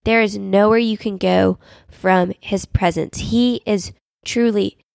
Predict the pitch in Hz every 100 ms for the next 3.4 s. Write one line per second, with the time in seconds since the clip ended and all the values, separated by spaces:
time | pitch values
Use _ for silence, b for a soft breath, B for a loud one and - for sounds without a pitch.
0 | _ _ 180 190 185 185 - 190 196 -
1 | 180 - 202 202 190 185 208 247 262 -
2 | - 196 196 - b b 226 226 233 -
3 | 208 214 247